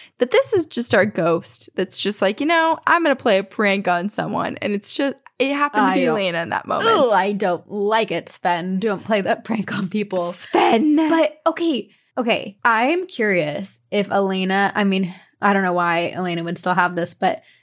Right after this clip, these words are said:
Speaker 2: because, you know, it will say potential spam, and then when it hangs up, you can go to your,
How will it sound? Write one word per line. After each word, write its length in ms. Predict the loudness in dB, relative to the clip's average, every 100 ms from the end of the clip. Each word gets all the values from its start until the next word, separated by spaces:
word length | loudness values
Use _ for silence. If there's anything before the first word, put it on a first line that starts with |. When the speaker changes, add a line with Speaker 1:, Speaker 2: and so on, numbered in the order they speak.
| _
Speaker 2:
because, 240 | 0 2
you 80 | 2
know, 160 | 2 2
it 120 | 2
will 80 | 0
say 240 | 2 2
potential 400 | 2 -2 -4 -2 -4
spam, 360 | 0 0 0
and 60 | 0
then 100 | -2
when 100 | -2
it 60 | -2
hangs 240 | -4 0
up, 180 | 0 0
you 60 | -4
can 180 | -6
go 560 | 0 2 4 2 0 -4 -4
to 120 | 0
your, 220 | 2 0